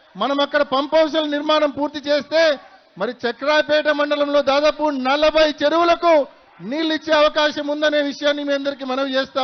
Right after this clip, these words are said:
ఉన్నా. తప్పకుండా సంవత్సరం రోజుల్లో ఆ పంప్ హౌస్లు కూడా పూర్తి చేసి చక్రాయపేట మండలాన్ని కూడా మిగిలిన ఆరు మండలాల మాదిరే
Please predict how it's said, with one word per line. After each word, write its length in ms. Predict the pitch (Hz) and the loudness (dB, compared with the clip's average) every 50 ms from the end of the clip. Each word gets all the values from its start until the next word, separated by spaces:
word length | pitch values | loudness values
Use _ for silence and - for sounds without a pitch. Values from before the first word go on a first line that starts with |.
| 262 269 | -2 -2
ఉన్నా. 180 | 262 262 262 247 214 202 - - - - _ _ - | -2 -2 -2 -2 -4 -6 -12 -20 -20 -20 _ _ -4
తప్పకుండా 600 | - 254 277 - - 320 320 320 320 311 311 311 302 - - | -2 -2 -2 0 0 0 0 0 -2 -2 0 0 0 0 0
సంవత్సరం 460 | 285 294 302 311 311 311 302 302 302 294 294 | -2 2 0 0 0 0 0 0 2 2 4
రోజుల్లో 400 | 311 320 311 330 330 320 330 320 285 247 - - - - _ _ - 202 208 | 2 2 2 0 2 4 4 4 4 2 -2 -8 -20 -20 _ _ -6 -2 -2
ఆ 40 | 247 254 254 | -2 0 -2
పంప్ 240 | 262 277 294 302 311 | -4 -2 0 0 0
హౌస్లు 280 | 311 302 247 302 285 | 0 0 -2 -4 -4
కూడా 180 | 294 294 302 285 277 277 | -2 0 0 0 0 0
పూర్తి 240 | 294 320 311 302 269 214 | -4 -6 -4 -6 -8 -2
చేసి 320 | 277 311 339 - - 339 302 262 - - _ _ _ _ _ - | 0 0 0 -2 -4 -8 -8 -8 -12 -16 _ _ _ _ _ -6
చక్రాయపేట 640 | - 254 277 262 - 302 320 320 320 311 302 311 311 | -4 -4 -4 -2 -2 0 2 2 2 2 0 0 0
మండలాన్ని 520 | 311 302 294 294 311 302 302 302 302 294 226 - 311 | 0 0 0 0 0 0 0 0 0 -2 -6 -4 -2
కూడా 200 | 330 330 349 311 285 247 - - _ - - - - | 2 2 4 2 2 -2 -6 -14 _ -20 -20 -18 -12
మిగిలిన 460 | 180 214 277 294 330 339 330 330 320 302 302 | -8 -8 -6 -4 -2 -2 0 0 2 2 4
ఆరు 140 | 330 349 349 | 4 2 2
మండలాల 420 | 339 339 330 339 339 330 320 320 320 | 2 0 2 2 4 4 4 2 2
మాదిరే 360 | 311 302 302 302 294 302 302 | 2 2 0 2 2 2 0